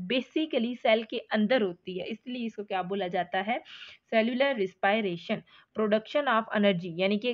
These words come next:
अ, दोनों जो प्रोसेसेस हैं, एक ब्रीथिंग का, सेलुलर रेस्पिरेशन का, इनमें कितनी, कितनी एनर्जी की जो है वो प्रोडक्शन होती है। There is a no production of energy in this process,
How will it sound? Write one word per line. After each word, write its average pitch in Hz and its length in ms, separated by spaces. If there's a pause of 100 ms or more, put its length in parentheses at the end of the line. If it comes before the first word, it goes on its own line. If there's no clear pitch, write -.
(140)
अ, - 160
दोनों 226 320
जो 294 140
प्रोसेसेस 190 580
हैं, 202 200
एक 185 220
ब्रीथिंग 220 360
का, 220 200
सेलुलर 202 280
रेस्पिरेशन 196 640
का, 208 180
इनमें 220 200
कितनी, 269 280
कितनी 220 260
एनर्जी 190 340
की 226 140
जो 208 140
है 185 120
वो 220 160 (100)
प्रोडक्शन 202 540
होती 180 340
है। 196 200 (520)
There 254 120
is 262 120
a 269 80
no 233 160 (100)
production 233 420
of 196 180
energy 208 400
in 202 160
this 214 200
process, 196 460